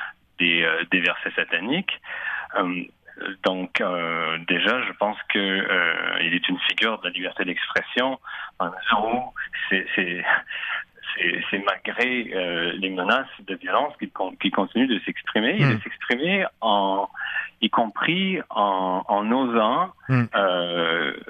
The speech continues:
Speaker 1: faire une, une critique religieuse.
Speaker 2: Mm.
Speaker 1: Donc, on, on rejoint un peu la question ici des, des conflits de droit qui,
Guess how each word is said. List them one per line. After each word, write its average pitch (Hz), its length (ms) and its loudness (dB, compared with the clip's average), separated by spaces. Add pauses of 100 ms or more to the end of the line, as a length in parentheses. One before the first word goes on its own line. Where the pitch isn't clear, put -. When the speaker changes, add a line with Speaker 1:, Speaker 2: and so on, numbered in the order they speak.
Speaker 1:
faire 120 140 4
une, 113 120 -4 (340)
une 101 140 -4
critique 147 520 0 (480)
religieuse. 107 640 0
Speaker 2:
Mm. 120 140 4 (280)
Speaker 1:
Donc, 85 200 0 (340)
on, 95 80 4
on 98 240 4
rejoint 98 280 0
un 110 40 -8
peu 127 140 -4
la 101 120 0
question 113 460 -4
ici 120 340 4
des, 95 180 0 (200)
des 92 80 0
conflits 98 400 0
de - 100 -20
droit 113 380 4
qui, 90 220 -6